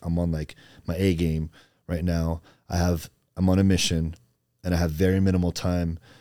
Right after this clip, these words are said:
to get what I need to get done and then fly back." And I don't,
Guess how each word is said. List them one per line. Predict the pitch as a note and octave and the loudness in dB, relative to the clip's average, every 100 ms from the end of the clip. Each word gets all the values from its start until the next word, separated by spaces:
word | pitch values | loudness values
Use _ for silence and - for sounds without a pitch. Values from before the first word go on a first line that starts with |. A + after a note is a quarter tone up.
| _ - | _ -6
to | E2+ | 0
get | G2 G2 | 0 4
what | G2 | 2
I | |
need | F#2+ F#2 | 2 0
to | - | 0
get | G2 | -2
done | E2 E2+ D#2+ D#2+ - - _ - | 0 0 0 -4 -10 -20 _ -10
and | D#2 | -6
then | D#2 | -4
fly | D2 - F#2 E2+ | -4 -4 -2 0
back." | D2+ C2 - - - _ _ _ _ _ | -2 -10 -14 -20 -20 _ _ _ _ _
And | F2+ | -2
I | F2 | 0
don't, | D#2+ G2 G2+ | 2 2 2